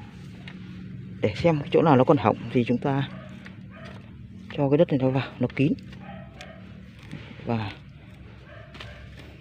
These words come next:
cho nó kín, nó kín cái đáy của cái thành be lại. Đích là làm cho nó phẳng cái phần, à, còn lại mà nó thiếu hụt ở cái mép luống.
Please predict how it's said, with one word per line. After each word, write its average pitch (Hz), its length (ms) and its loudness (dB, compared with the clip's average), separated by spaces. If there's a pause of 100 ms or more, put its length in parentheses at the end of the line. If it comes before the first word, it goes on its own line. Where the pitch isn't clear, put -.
(460)
cho 151 120 -4
nó 143 80 2 (100)
kín, 123 140 2 (4000)
nó - 100 -4
kín 151 180 8
cái 175 120 4
đáy 156 260 8
của 107 100 4
cái 147 180 0
thành 120 120 4
be 139 200 4
lại. - 260 -6 (240)
Đích 440 120 12 (560)
là 123 100 4
làm 117 260 6
cho 143 140 6
nó 143 80 10
phẳng - 240 6 (1160)
cái 147 180 0
phần, 123 200 10
à, 113 240 6
còn 113 220 8
lại 117 220 8
mà 117 160 10
nó 123 120 10
thiếu 151 220 10
hụt 160 180 10 (200)
ở 95 160 4
cái 127 160 8
mép 165 220 8
luống. 147 180 8